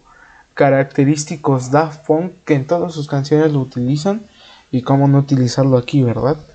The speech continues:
Entonces, pues la voz es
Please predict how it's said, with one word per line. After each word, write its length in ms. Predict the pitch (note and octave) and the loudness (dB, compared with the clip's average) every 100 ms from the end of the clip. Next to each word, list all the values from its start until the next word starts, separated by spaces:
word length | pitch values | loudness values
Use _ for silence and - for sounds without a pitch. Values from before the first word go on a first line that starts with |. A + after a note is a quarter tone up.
| - - - - | -20 -20 -12 -6
Entonces, 500 | B2 C#3 D#3 E3 E3+ | -4 0 4 4 2
pues 200 | D3 C3 | 0 2
la 240 | B2+ B2+ | 2 4
voz 340 | C3 F3+ - - | 4 2 -2 -4
es 480 | D#3 D3+ - - | 0 0 -2 -8